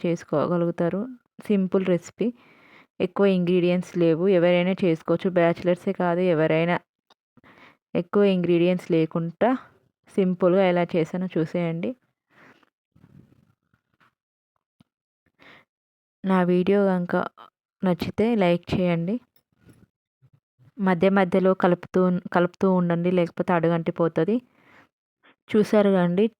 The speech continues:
చికెన్లో నుంచి వాటర్ ఎలా వచ్చిందో, ఆ చికెన్లోని వాటర్ మొత్తం ఎవాపరేట్ అయ్యాక ఇప్పుడు కూరకు తగినంత ఉప్పు, కారం వేసుకోవాలి.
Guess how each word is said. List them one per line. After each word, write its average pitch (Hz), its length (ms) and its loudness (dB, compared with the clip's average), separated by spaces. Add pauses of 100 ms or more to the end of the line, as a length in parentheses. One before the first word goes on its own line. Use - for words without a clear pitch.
(180)
చికెన్లో 190 540 2
నుంచి 180 340 -2
వాటర్ 180 380 0
ఎలా 170 240 2
వచ్చిందో, 170 340 -2
ఆ 214 140 0
చికెన్లోని 190 760 -2
వాటర్ 175 360 0
మొత్తం 170 460 -4
ఎవాపరేట్ 175 640 0
అయ్యాక 160 460 -2 (1160)
ఇప్పుడు 214 540 2
కూరకు 226 540 4 (140)
తగినంత 175 580 0
ఉప్పు, 190 720 0
కారం 180 400 0
వేసుకోవాలి. 165 800 -4